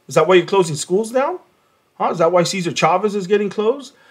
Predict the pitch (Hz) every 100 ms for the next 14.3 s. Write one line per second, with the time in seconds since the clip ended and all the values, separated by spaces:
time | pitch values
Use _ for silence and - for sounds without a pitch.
0 | _ - 156 127 131 175 196 170 156 120
1 | 131 165 185 170 165 131 160 180 180 180
2 | 170 165 156 131 123 - _ _ _ -
3 | 113 101 - 165 180 - 147 139 156 196
4 | 165 - 135 190 185 190 196 202 202 202
5 | 208 214 151 113 98 - 120 131 160 160
6 | 185 262 - 147 131 127 135 123 120 104
7 | 123 147 170 160 180 170 208 214 147 143
8 | 139 143 120 127 131 143 147 127 143 214
9 | 285 _ _ _ _ _ 123 139 151 185
10 | 196 196 226 330 - 123 - 160 170 180
11 | 180 190 190 214 285 262 151 190 220 147
12 | 226 262 214 214 - _ _ _ _ -
13 | 123 180 190 175 214 226 202 143 131 -
14 | 139 170